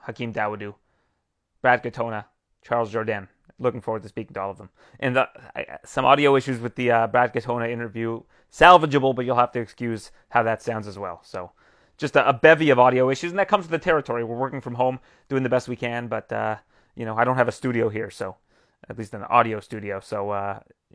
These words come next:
you know, we have to roll with the punches,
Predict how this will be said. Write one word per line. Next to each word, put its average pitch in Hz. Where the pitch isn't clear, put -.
you -
know, 104
we 107
have 107
to 101
roll 120
with 117
the -
punches, 110